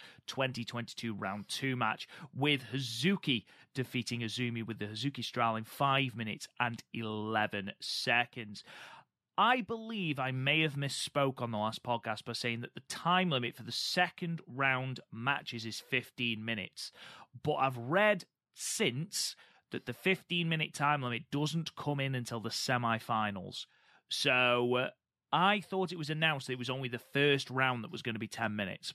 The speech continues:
But if I've got that wrong, then I apologize to everyone, because as you know, these were obviously only ten minutes. I believe the quarterfinals, which are gonna be at Korakuen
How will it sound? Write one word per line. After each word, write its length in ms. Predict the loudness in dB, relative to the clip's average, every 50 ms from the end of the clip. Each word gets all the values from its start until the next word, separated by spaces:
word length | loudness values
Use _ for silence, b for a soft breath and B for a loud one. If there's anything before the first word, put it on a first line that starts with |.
| -12 -12 -2
But 460 | 2 4 4 4 2 0 -6 -10 -8 -2 2
if 200 | 2 2 2 4
I've 220 | 2 2 2 2
got 140 | 0 -2 0
that 180 | 2 2 0 2
wrong, 220 | 0 0 0 0
then 100 | -2 -2
I 120 | -2 -2
apologize 560 | -2 -2 0 -2 0 0 2 2 2 2 0 -2
to 120 | -4 -4
everyone, 300 | -4 -4 -4 -6 -6 -6
because 240 | -8 -8 -6 -2 -2
as 160 | -2 -2 -2
you 60 | -4
know, 260 | 0 0 0 0 0 -4 _ _ B B B B B B B
these 380 | -4 2 4 4 4 4 2 0
were 160 | 0 2 2
obviously 340 | 2 0 -2 -4 -2 -2 0
only 220 | 0 -2 -2 -4
ten 240 | -4 -2 -2 -2 0
minutes. 280 | 0 2 2 0 -2 -4 -2
I 80 | -2 -2
believe 560 | 0 0 -2 -2 0 0 2 2 2 2 0
the 60 | -2
quarterfinals, 960 | -4 0 0 0 0 -2 -4 -2 0 2 2 2 2 2 0 -2 -2 -4 -4
which 160 | -6 -6 -4
are 20 | -2
gonna 160 | -2 -2 -2
be 140 | -2 -4 -6
at 100 | -4 -4
Korakuen 600 | 0 2 4 4 4 2 0 0 0 0 0 -2